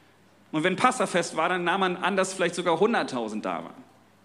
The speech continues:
Also innerhalb von kürzester Zeit hat anscheinend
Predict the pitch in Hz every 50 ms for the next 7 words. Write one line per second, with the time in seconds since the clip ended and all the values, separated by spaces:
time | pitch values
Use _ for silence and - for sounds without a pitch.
0 | _ - _ _ - - - - _ _ _ _ _ - - _ _ _ _ _
1 | _ - - 156 139 160 180 185 180 180 - - - 190 220 220 226 233 - -
2 | 196 185 - - 247 269 262 - 254 - - 220 214 - - - 240 190 151 147
3 | - - - 294 294 - 190 180 170 - - - 208 196 - 190 180 - -